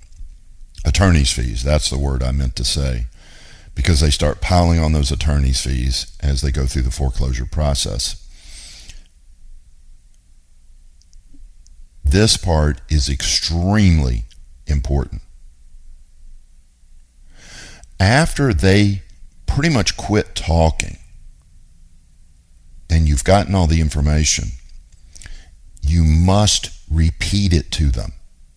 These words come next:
You must repeat it to them so that they know that you fully understand and are sympathetic to their situation.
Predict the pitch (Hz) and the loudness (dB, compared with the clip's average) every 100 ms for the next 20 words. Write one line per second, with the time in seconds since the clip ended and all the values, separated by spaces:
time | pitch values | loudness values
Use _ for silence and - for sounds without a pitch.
0 | - - - - - - - - _ _ | -20 -20 -20 -20 -20 -20 -20 -20 _ _
1 | - - - _ - - - - - - | -20 -20 -20 _ -20 -20 -20 -20 -20 -20
2 | - 80 76 76 92 110 - - - 80 | -4 0 4 4 2 2 0 -2 -2 -2
3 | - - 123 117 110 - 82 71 67 64 | -2 -2 -2 -2 -2 -2 0 0 0 0
4 | 62 60 - - - - 85 78 78 - | -2 -6 -12 -20 -14 -4 0 2 2 0
5 | - 90 95 95 92 104 120 73 52 - | 2 2 4 2 2 4 4 2 -2 -8
6 | - _ _ - - 82 73 82 73 - | -12 _ _ -18 -2 0 2 0 -2 -4
7 | - 117 127 95 60 - - - - - | -4 2 2 2 -2 -6 -14 -20 -20 -20
8 | - 82 101 123 - 90 78 67 62 - | -2 0 2 2 2 4 2 0 -2 -6
9 | - _ - - _ - - - 78 71 | -14 _ -20 -20 _ -20 -20 -8 -4 -2
10 | 71 - 98 110 - 90 71 65 - - | -2 -2 -2 -2 0 0 0 -2 -8 -18
11 | - - - 82 73 76 71 73 67 69 | -20 -12 -2 0 2 2 0 -2 -4 -2
12 | 71 67 65 - - | -2 -2 -2 -6 -10